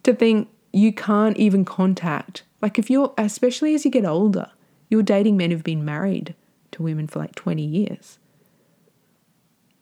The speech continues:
And you can't even message her and say, "Hey, I just wanna make sure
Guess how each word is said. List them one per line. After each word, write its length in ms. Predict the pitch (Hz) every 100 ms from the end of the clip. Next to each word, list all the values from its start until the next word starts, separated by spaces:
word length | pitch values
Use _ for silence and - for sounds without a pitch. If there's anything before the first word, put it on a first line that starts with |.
| _ _ _
And 100 | 208
you 100 | 208
can't 260 | 214 240 226
even 220 | 226 202
message 340 | 175 175 185 175
her 80 |
and 100 | 165
say, 120 | 160 160
"Hey, 320 | - 208 196
I 80 | 185
just 180 | 180
wanna 120 | 226 214
make 220 | 185 -
sure 360 | - 175 175